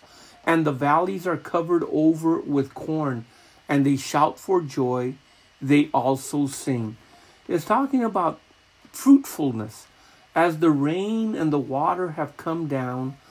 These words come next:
as the springs and the creeks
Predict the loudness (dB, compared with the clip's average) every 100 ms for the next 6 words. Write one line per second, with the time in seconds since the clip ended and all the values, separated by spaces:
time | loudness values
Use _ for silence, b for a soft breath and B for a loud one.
0 | B B B -2 -2 0 -4 -8 -8 -2
1 | 0 0 -4 -4 -2 0 -2 -2 -4 -4
2 | -6 -16 -20